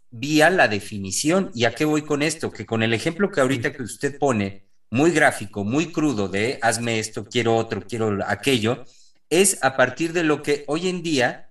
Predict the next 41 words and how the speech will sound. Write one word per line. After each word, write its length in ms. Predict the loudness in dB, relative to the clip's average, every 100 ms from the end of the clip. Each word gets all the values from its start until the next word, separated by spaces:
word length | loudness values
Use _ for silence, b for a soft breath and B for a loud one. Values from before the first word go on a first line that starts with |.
| _
se 140 | -2 0
ha 40 |
establecido 640 | 2 2 0 -2 -2 -4
como 240 | -4 -4 -4
definición 640 | -4 -4 -2 0 0 2
de 100 | 2
lo 120 | 0 0
que 80 |
es 120 | -2 -2
el 80 |
placer 400 | -4 -6 -2 -2
para 180 | 2 2
el 100 | 2
hombre 240 | 0 0 -2
y 40 |
el 120 | -4
placer 340 | -6 -8 -8 -6
para 200 | -4 -4
la 120 | -4
mujer. 360 | -6 -4 -4 -4 b b b b 2
Lo 200 | 2 4
que, 300 | 4 4 4
a, 120 | 2
a, 220 | 2 -2 -4
vía 300 | 0 4 6
la 140 | 4
sexología 880 | 2 -4 -4 -2 -4 -4 0 2 2 2
y 100 | -2
algunos 360 | -2 -4 -4
otros 260 | -6 -4 -4
discursos, 640 | -4 -2 -4 -2 -6 -6 b b 2
ya 120 | 4
está 300 | 4 2 2
perfectamente 760 | -2 0 -2 0 0 -2 -4
definido. 600 | -4 -4 -4 -4 -4 -8 -14 _ _ _ _
Y, 340 | 2 4 4 2
e 120 | 0
incluso 480 | 0 0 0 0 0
cuando 180 | 2 2
digo 180 | 2 0
perfectamente, 840 | -2 -2 0 0 0 -2 -4